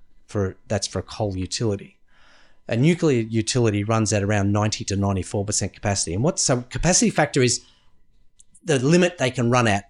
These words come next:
That's nearly, you know, a hundred percent is you're running a hundred percent and you're just continually keep going. Well, we know that that is not, for nuclear utilities, is not true because they do have a little bit of downtime when they do maintenance and all that sort of stuff, right? But in most cases,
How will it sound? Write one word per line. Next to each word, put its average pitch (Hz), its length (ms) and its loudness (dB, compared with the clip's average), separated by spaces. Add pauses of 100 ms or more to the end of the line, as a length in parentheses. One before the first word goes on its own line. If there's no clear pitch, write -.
(120)
That's - 200 -2
nearly, 120 340 0 (100)
you 139 120 -2
know, 90 80 -2
a - 100 -4
hundred 202 220 2
percent 139 260 2
is 110 140 0
you're 123 100 2
running 135 240 2
a 110 40 0
hundred 120 180 0
percent 113 380 -2
and 107 180 0
you're 104 80 -4 (260)
just - 220 -2
continually 135 400 0
keep 117 160 -4
going. 101 320 0 (340)
Well, 127 140 2
we 123 140 4
know 143 240 4
that 127 200 2
that 110 260 -2 (180)
is 113 140 -4
not, 113 200 -2 (380)
for 110 320 -2 (300)
nuclear 139 400 2
utilities, 104 580 0
is 113 40 -2
not 104 200 -4
true 151 260 4
because 107 320 -2 (320)
they 123 100 0
do 117 200 2
have 110 140 0
a 107 40 2
little 123 180 2
bit 104 140 0
of 98 100 -2
downtime 110 460 0
when 107 80 0
they 98 80 0
do 98 100 -2
maintenance 113 420 2
and 113 80 2
all 110 60 2
that 123 120 -2
sort 104 120 -4
of 90 60 -6
stuff, - 260 -8
right? 113 220 0 (300)
But 113 100 0
in 113 60 2
most 160 220 2
cases, 110 420 -2